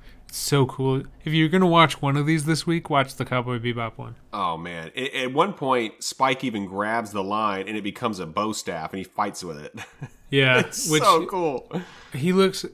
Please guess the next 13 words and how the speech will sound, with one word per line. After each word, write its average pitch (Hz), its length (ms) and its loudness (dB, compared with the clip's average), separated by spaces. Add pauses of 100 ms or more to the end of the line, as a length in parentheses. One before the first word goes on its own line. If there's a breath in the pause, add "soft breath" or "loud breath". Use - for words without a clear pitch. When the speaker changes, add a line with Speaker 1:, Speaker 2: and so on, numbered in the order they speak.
(140)
Speaker 1:
John 165 260 2
Cho 180 220 0
looks 147 240 2
so 143 280 0
good 127 400 2 (120)
as 139 140 -6
Spike - 540 -6
with 139 180 -4
his 117 140 -4
hair 117 240 -2
like 135 220 -2
that. 147 340 -6
Speaker 2:
Yeah. 73 240 -6